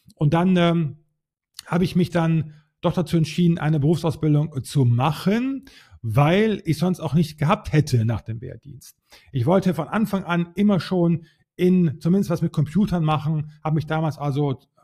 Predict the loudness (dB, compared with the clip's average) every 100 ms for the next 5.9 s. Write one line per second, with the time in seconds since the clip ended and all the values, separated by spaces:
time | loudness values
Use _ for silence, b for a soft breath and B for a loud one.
0 | _ -8 -4 -2 -2 -6 -6 -2 -2 -2
1 | -4 -4 -2 -2 -4 -4 -8 -6 -8 -8
2 | -12 -14 -14 -14 -6 -2 -2 -4 _ -8
3 | -4 -4 -2 0 0 0 B B -6 -4
4 | -6 -6 -4 -2 -2 -6 -2 -2 0 -2
5 | -2 -4 B B -6 -4 -2 -4 -10